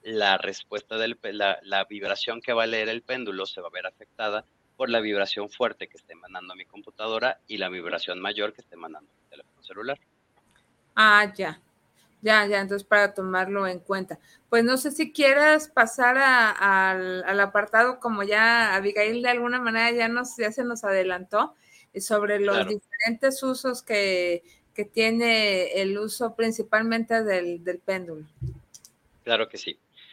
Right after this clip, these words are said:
Speaker 1: Se puede usar de diferentes maneras. Este, la básica es justamente para,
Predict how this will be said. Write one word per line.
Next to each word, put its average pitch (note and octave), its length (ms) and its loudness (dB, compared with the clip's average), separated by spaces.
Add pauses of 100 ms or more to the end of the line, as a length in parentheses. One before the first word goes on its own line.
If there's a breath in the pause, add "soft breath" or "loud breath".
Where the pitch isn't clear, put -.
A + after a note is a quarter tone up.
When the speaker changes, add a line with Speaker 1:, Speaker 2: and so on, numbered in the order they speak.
(140 soft breath)
Speaker 1:
Se - 200 -4
puede D3+ 220 0
usar F3 260 0
de D#3+ 100 0
diferentes B2 560 -4
maneras. G#2+ 580 -6
Este, F#2 380 -14
la F#2 140 -4
básica B2+ 440 -4
es A#2 140 -4
justamente G#2+ 500 -14
para, E2+ 500 -4